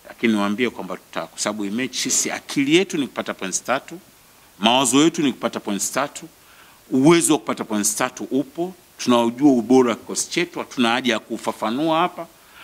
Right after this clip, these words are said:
lakini kubwa sisi tunawataka washabiki waje kwa wingi. Sisi hiyo ndio target number one, watu wajae pale. Wakishajaa,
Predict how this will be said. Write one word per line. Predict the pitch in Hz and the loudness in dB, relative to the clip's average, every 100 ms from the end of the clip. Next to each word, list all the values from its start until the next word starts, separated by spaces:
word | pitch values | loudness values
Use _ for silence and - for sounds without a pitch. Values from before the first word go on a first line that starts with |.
| - | -6
lakini | 113 - 151 | -4 2 2
kubwa | 139 - 247 240 214 | 2 2 2 4 4
sisi | - 220 | 4 0
tunawataka | - 190 165 190 190 175 | -2 0 4 4 2 2
washabiki | 147 - 202 220 196 - | 2 4 2 2 -2 -2
waje | 147 170 160 | 0 2 2
kwa | 135 135 | 2 2
wingi. | 135 165 147 107 - - _ _ _ _ _ _ _ | 4 4 4 2 -6 -20 _ _ _ _ _ _ _
Sisi | 220 - | 0 2
hiyo | 240 | 2
ndio | 190 | 2
target | 156 202 180 139 | 2 0 0 0
number | 131 131 135 | 0 2 2
one, | 147 120 | 2 2
watu | 175 214 190 | 0 0 -4
wajae | 170 175 185 147 | -2 0 0 0
pale. | 120 90 - | -2 -4 -4
Wakishajaa, | 151 - 196 214 240 226 | -2 2 2 2 2 2